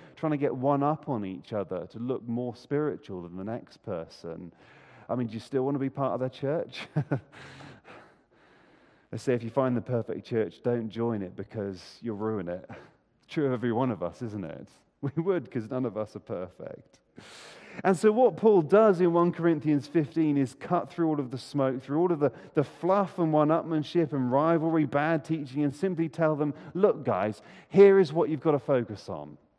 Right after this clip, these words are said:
Focus on this." Because to focus on the gospel and to understand its implications, to trust in the resurrection itself and to see the future that God has got in store for us,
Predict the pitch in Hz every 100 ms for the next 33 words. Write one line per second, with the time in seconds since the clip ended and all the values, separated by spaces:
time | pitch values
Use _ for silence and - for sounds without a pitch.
0 | _ _ _ _ - 180 208 185 202 -
1 | - - 143 139 135 - - - 113 120
2 | 80 - - - - - _ - - 156
3 | 175 156 147 185 214 202 180 165 156 139
4 | 147 156 147 - 165 156 131 123 139 160
5 | 147 - 151 139 139 135 139 127 120 -
6 | 117 113 123 117 - 123 - - - 185
7 | 208 165 - - _ - 175 165 143 135
8 | - - 147 127 185 196 185 175 151 143
9 | - 139 120 - - 202 160 123 117 -
10 | 139 131 123 - 180 202 208 196 - 180
11 | 175 - 165 139 - - 160 190 190 160
12 | - 151 147 151 131 - - 160 160 143
13 | - 92 120 120 117 -